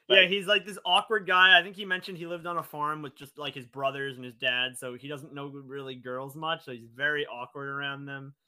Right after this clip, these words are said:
Speaker 1: Develops crushes easily. <laughs>
Speaker 2: He develops and loses crushes, let's put it that
Speaker 1: Yeah.
Speaker 2: way.
Speaker 1: <laughs> Yeah, let's say that. He, he jumps from girl to girl quite a lot.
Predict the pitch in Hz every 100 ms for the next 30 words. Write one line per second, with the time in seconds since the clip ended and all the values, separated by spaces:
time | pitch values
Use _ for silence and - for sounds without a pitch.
0 | _ 151 180 175 - - 156 139 160 147
1 | 143 - 143 143 139 139 147 - _ -
2 | 127 131 113 135 147 151 117 123 113 123
3 | 113 107 - 104 101 - 95 - - -
4 | 120 101 104 95 117 139 - - 220 -
5 | - - 180 170 156 170 - 180 147 131
6 | 117 135 156 165 151 151 139 160 147 151
7 | 135 139 135 139 127 127 123 127 123 120
8 | 113 110 107